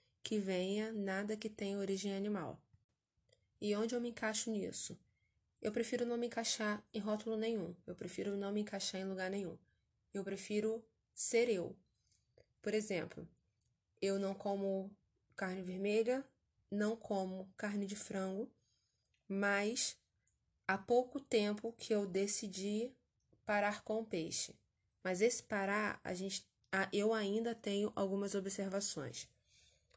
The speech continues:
Por exemplo, eu trabalho fazendo freelance de fotografia pra um buffet. E nesse buffet,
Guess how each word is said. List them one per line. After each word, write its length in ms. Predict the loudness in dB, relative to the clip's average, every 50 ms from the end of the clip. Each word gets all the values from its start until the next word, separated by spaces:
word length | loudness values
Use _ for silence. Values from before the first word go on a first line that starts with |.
| _ _
Por 140 | -2 0 2
exemplo, 500 | 2 2 2 0 -2 -2 -6 -10 -12 -14 -18 -20 -20 _ _ _ _ _
eu 120 | 0 0 0
trabalho 640 | 2 0 0 2 2 2 2 4 4 4 4 2
fazendo 400 | 2 0 0 0 0 0 0 -2
freelance 580 | -2 -4 -2 -2 -2 0 0 0 2 0 0 0
de 80 | 0
fotografia 840 | -2 -4 -2 -4 -4 -4 -4 -2 0 0 0 0 0 0 -2 -2 -4 -4
pra 140 | -4 -2
um 80 | -2 -2
buffet. 420 | -2 0 0 0 0 0 -2 -4 -10 _ _ _ _ _ -20 -20 -20 -20 -20 -20 -20 -20 -20 -20 _ _ _ _
E 320 | 0 2 2 2 2 2 2
nesse 280 | 2 4 4 4 4
buffet, 640 | 2 0 0 2 2 2 2 2 2 2 0 -2